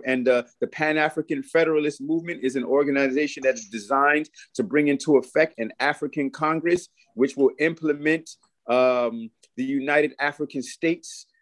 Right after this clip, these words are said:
by supposedly the year twenty thirty. It may take longer than that, but this is the goal, this is the task. Uh, we are planetarily engaged in this operation,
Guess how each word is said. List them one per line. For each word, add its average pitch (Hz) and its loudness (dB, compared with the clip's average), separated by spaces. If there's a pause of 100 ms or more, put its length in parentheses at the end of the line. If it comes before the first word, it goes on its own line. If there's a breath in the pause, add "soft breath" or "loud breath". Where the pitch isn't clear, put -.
(140)
by 135 2
supposedly 156 -2
the 135 -6
year 147 0
twenty 156 -4
thirty. 175 0
It 123 0
may 147 2
take 151 0
longer 170 0
than 180 -4
that, 190 -2
but 123 0
this 147 -12
is 147 -20
the 131 -8
goal, 151 6
this 139 -8
is - -20
the - -20 (100)
task. 151 0 (420)
Uh, 127 0
we 135 -4
are 135 0 (340)
planetarily 175 -2 (280)
engaged 160 2
in 135 -2
this 156 -2 (100)
operation, 170 2